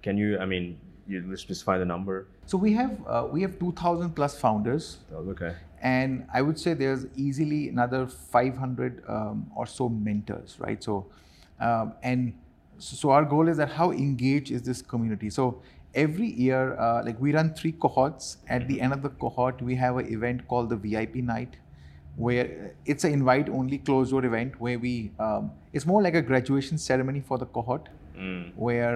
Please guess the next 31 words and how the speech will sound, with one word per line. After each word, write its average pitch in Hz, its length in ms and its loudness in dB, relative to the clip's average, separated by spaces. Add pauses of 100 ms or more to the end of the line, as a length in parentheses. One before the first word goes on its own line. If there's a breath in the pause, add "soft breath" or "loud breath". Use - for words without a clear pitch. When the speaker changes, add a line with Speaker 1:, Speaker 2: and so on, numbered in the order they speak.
(180)
Speaker 2:
um, 110 120 2
Speaker 1:
Okay. 95 160 0 (340)
Speaker 2:
each, - 640 0 (720)
each 151 240 0
founder 135 400 2
will 139 120 -2 (120)
pitch 135 180 -4
their 135 180 2
company, 123 560 -2 (440 loud breath)
uh, - 80 -4 (180)
not 147 400 2
for 220 100 4 (100)
investing, 123 440 0 (100)
but 147 80 0
more 131 200 0
for 127 420 -2 (640 soft breath)
engaging 135 480 2
the 135 120 -2 (160)
community. 117 500 -2 (100)
So - 160 -6
we 123 140 0
call 127 320 0
all, 120 340 -2
all 117 220 -4
the, - 20 -4
all 120 220 -2 (100)
the, 120 80 0 (320)
all 123 140 0
the 131 100 0
community 127 380 -4
members. 120 560 -2